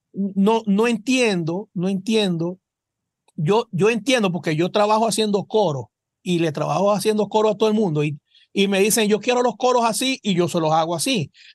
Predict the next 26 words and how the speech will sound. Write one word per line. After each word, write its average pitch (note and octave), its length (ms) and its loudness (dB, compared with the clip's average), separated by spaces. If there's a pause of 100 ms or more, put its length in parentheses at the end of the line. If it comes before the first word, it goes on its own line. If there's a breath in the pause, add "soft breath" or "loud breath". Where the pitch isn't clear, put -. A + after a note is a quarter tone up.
Pero G#3 200 4
una F#3+ 200 2
cosa A#3+ 260 0
es B3+ 80 2
hacer C4 220 0
coro A3 400 2 (220)
y F#3+ 120 0
otra E3+ 280 -2
cosa D3 280 -6
es C3+ 80 -4
ser D3 180 -2
solista, E3+ 640 -2 (320)
como D#3+ 220 -2
decís D3 200 -2
vos. F#3 200 2
O C#3 40 -2
sea, D#3 160 -2
una E3 240 -2
cosa G#3+ 300 -2
es A3 60 -2
que A#3+ 100 -2
vos A#3 160 4
vas A3+ 120 2
a A#3+ 60 2
grabar, A3+ 420 2
bajale, G3 500 0